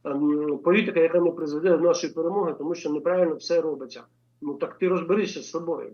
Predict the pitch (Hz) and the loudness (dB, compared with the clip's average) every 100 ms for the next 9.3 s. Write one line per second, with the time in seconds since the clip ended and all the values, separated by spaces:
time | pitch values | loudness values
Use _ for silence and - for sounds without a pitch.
0 | - 180 180 165 156 180 180 156 139 185 | -4 -2 0 0 4 2 2 -2 -4 -2
1 | 226 160 120 - _ _ - 151 175 - | -2 -2 -6 -12 _ _ -10 -4 -2 -2
2 | 160 156 147 - 175 160 - 208 196 135 | -2 -2 -4 -4 -4 -2 -2 0 0 -2
3 | 160 175 180 - - - - 170 151 - | -2 0 -2 -4 -10 -8 -6 -6 -6 -10
4 | _ _ _ _ _ 156 180 139 120 175 | _ _ _ _ _ 4 4 4 2 4
5 | 220 202 170 - - 190 - 175 170 147 | 6 6 4 0 0 0 2 0 0 2
6 | 170 175 151 - 160 - - 196 165 135 | 4 4 2 -4 -8 -8 -10 -6 -4 -4
7 | 170 165 143 165 - 151 156 147 135 120 | -6 -6 -6 -6 -4 -6 -2 -2 -4 -4
8 | 139 151 165 160 143 - _ _ _ - | -2 0 2 0 -2 -6 _ _ _ -6
9 | 147 117 | -2 -2